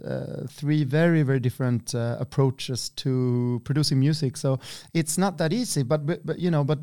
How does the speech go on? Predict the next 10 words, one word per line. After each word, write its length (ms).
we, 80
we 160
found 480
we've, 260
we're, 200
we're 160
experimenting 680
now 220
with, 280
uh, 880